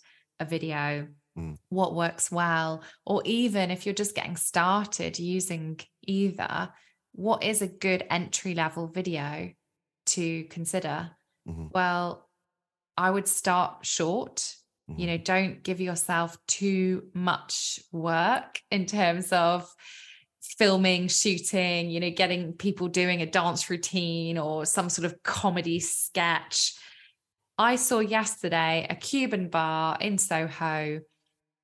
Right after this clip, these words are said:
Speaker 1: um, just do a simple Instagram reel, which was a pan across the bar with five or six of their cocktails lined up, already made.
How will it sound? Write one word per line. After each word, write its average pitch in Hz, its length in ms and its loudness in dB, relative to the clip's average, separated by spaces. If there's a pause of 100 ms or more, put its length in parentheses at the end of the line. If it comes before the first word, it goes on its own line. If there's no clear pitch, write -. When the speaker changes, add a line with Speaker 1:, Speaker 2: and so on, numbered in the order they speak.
(100)
Speaker 1:
um, 156 480 2
just 185 240 -4
do 185 120 -2
a 175 60 -4
simple 247 560 -2
Instagram 170 520 -2
reel, 160 360 -2
which - 280 -8
was 165 160 -4
a 165 40 -2
pan 220 480 0
across 190 360 -2
the 175 100 -4
bar 156 380 0
with 156 260 -6
five 190 240 2
or 175 80 -6
six - 320 -6
of 170 120 -8
their 160 140 0
cocktails 156 800 -4
lined 180 400 0
up, 160 320 -4 (300)
already 185 400 0
made. 151 540 -4